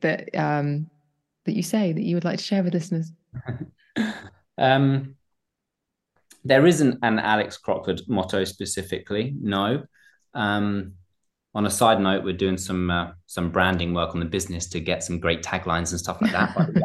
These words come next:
Speaker 2: haven't done it.
Speaker 1: <laughs>
Speaker 2: Um, so there's no public-facing motto that I would put out there, um, regularly, or if I have, it's changed quite a lot over time. Something I say to myself quite a lot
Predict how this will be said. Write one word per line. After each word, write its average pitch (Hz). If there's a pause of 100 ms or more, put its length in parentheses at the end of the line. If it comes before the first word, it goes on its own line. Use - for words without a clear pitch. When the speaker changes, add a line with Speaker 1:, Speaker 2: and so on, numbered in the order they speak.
Speaker 2:
haven't -
done -
it. -
Speaker 1:
<laughs> -
Speaker 2:
Um, 120 (140)
so 139
there's 135
no 160
public-facing 113
motto 98
that 95
I 92
would 92
put 98
out 90
there, 87 (180)
um, 85 (100)
regularly, 90 (140)
or 87
if 90
I 82
have, 82
it's -
changed 82
quite 82
a -
lot 85
over 80
time. 87 (220)
Something 147
I 120 (240)
say 104
to 98
myself 110
quite 143
a -
lot 135